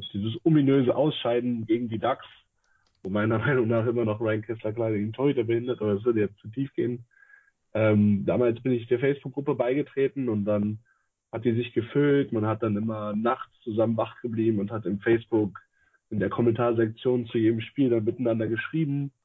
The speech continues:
und hat sich übers Spiel ausgetauscht. Und das ist gewachsen und gedeiht und dann haben die ersten Leute auch dort angefangen.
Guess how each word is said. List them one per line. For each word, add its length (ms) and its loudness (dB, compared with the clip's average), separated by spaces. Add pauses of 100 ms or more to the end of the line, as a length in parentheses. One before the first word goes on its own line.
(440)
und 140 -8
hat 140 -8
sich 120 -4
übers 220 -4
Spiel 240 2
ausgetauscht. 1000 0 (560)
Und 200 -4
das 200 -2
ist 220 -4 (160)
gewachsen 500 -2
und 200 2
gedeiht 560 0
und 80 -4
dann 120 -4
haben 200 -2
die 160 -2
ersten 320 -4
Leute 260 0
auch 160 0
dort 240 -2
angefangen. 640 -4